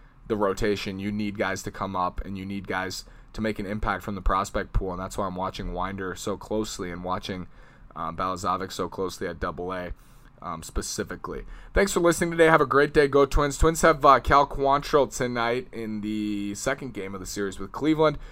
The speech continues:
We'll have a post game of the whole weekend next Monday on Locked On Twins. Thanks for joining me today for Po-, Prospect Friday. We're gonna continue to do this. Let me know if there's anything else you want me to talk about on Fridays with these prospects. I, I like that I had a chance to go over the teams today,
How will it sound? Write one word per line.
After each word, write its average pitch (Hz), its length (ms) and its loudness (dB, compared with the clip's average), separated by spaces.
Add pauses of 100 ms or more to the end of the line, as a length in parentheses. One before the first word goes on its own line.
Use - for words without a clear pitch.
(260)
We'll 147 100 -8
have 127 80 -4
a - 20 0
post 127 240 4
game 127 160 2
of 117 60 2
the 104 100 4
whole 135 540 8
weekend 98 500 -2
next 104 240 -6
Monday 98 580 -2 (420)
on 92 200 -6
Locked 92 260 -4
On 90 160 -6
Twins. 98 300 -6
Thanks 123 180 -2
for 135 120 -4
joining 113 380 0
me 110 220 -2
today 107 360 -2
for 104 140 -6
Po-, 101 260 0
Prospect 117 500 2
Friday. 107 300 2
We're 131 60 -2
gonna 240 140 -2
continue 165 320 -2
to 156 100 2
do 131 220 4
this. 131 360 6 (320)
Let 151 80 -2
me 165 60 4
know 180 60 10
if 170 60 6
there's 139 200 2
anything 139 320 0
else 120 380 4
you 117 120 -2
want 107 320 0
me 113 160 -4
to 98 100 -4
talk 104 380 0
about 90 320 0
on 98 180 -8
Fridays 95 420 -6
with 95 120 -12
these 95 180 -8
prospects. 98 640 -4
I, 95 120 -2
I 80 140 -4
like 110 220 -2
that 110 120 -2
I 101 80 -2
had 101 80 -2
a 101 40 -6
chance 104 280 -8
to 104 60 -10
go 101 120 -2
over 98 180 -4
the 90 120 -10
teams 104 420 -8
today, 104 340 -4